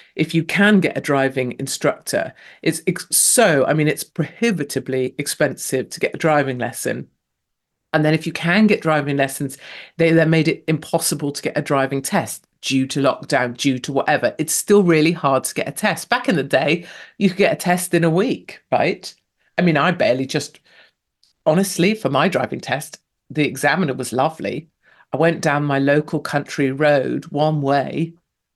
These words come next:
parked back up in the lot, and he said I'd passed. I didn't really even drive, honestly, to do my driving test. I just had to pootle down a country lane and back.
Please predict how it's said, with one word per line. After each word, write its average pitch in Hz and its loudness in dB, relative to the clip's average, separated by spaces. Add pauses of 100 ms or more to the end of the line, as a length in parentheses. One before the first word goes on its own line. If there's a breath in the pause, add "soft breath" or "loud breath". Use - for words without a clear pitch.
(360)
parked 165 0
back 151 -2
up 156 -2
in 147 -4
the 139 2
lot, 143 2
and 139 -8
he 151 -2
said 160 0
I'd 156 -2
passed. - -6 (320)
I 135 -6
didn't 185 -2
really 147 2
even 143 -2
drive, 139 -2
honestly, 131 -6 (720)
to - -12
do 147 -2
my 135 -2
driving 135 0
test. 143 -4
I 135 0
just 139 -6
had - -6
to - -16
pootle 170 0
down 135 0
a 143 -8
country - -4
lane 160 0
and 127 -6
back. 76 -6